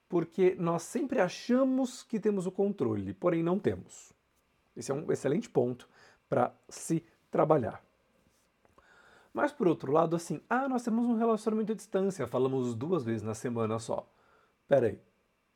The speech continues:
O problema não é falar duas vezes na se-, talvez isso seja um pouco de problema, mas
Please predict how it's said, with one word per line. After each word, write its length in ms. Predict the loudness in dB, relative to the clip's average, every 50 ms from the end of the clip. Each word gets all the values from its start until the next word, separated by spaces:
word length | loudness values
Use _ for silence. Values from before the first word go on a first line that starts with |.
| _ _ _ _ _ _ _ _ _ _ _ -6
O 100 | -6 -2
problema 380 | 0 2 4 4 4 4 4
não 120 | 2 2 2
é 60 | 0
falar 200 | 2 2 2 2
duas 180 | 2 2 2 2
vezes 140 | 0 -2
na 80 | -2 -4
se-, 120 | -6 -8
talvez 320 | _ -6 -2 0 0 0 0
isso 120 | -2 -4
seja 180 | -4 -2 -2 0
um 40 | 2
pouco 200 | 2 0 0 -2
de 80 | -4
problema, 460 | 0 2 2 4 2 0 -2 -6 -12 -16 _ _ -20 -20 -20 _ _ _
mas 440 | -6 -4 -2 -2 -4 -4 -10 -16